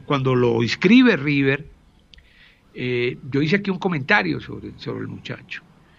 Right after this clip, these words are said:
Y me llamó mi hijo Andrés, hincha de River, entre otras cosas, también como Piolo. Y me dijo, "Ojo, papá, que no está por encima de Julián Álvarez, ¿ah?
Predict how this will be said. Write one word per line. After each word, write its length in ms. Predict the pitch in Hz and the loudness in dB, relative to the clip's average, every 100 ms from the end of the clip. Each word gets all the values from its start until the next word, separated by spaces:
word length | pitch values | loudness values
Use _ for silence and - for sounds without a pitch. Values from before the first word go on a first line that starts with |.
| _ _ - - - | _ _ -20 -20 -4
Y 80 | 147 | 2
me 100 | 165 | 4
llamó 220 | 160 196 | 6 6
mi 100 | 214 | 4
hijo 200 | 214 214 | 4 4
Andrés, 520 | 202 202 240 247 - _ _ _ _ _ - | 4 2 2 -2 -10 _ _ _ _ _ -8
hincha 300 | 131 135 190 | -4 2 4
de 60 | |
River, 280 | 143 165 175 | 4 2 2
entre 180 | 139 135 | 0 -6
otras 180 | 143 - | -6 -6
cosas, 280 | 139 151 135 | -4 -4 -4
también 280 | 120 127 | -4 -2
como 200 | 135 147 | 0 0
Piolo. 380 | - 120 143 120 - _ _ _ _ - - - _ _ | 0 0 0 -2 -8 _ _ _ _ -20 -20 -20 _ _
Y 120 | - 135 | 0 2
me 100 | 139 | 4
dijo, 420 | 151 165 165 180 _ _ - | 6 6 2 -4 _ _ 0
"Ojo, 220 | 175 180 | 4 4
papá, 380 | 165 156 151 156 - _ _ _ _ _ _ _ _ _ _ | 4 4 2 0 -14 _ _ _ _ _ _ _ _ _ _
que 380 | - 131 120 113 | -6 -2 -2 -4
no 100 | 117 | -4
está 200 | 147 165 | -2 0
por 140 | 160 156 | 0 0
encima 260 | 131 143 | -2 -2
de 60 | 151 | 0
Julián 280 | 120 120 127 | 0 0 2
Álvarez, 460 | 135 135 110 104 | 2 0 -4 -6
¿ah? 160 | 131 175 | -10 -10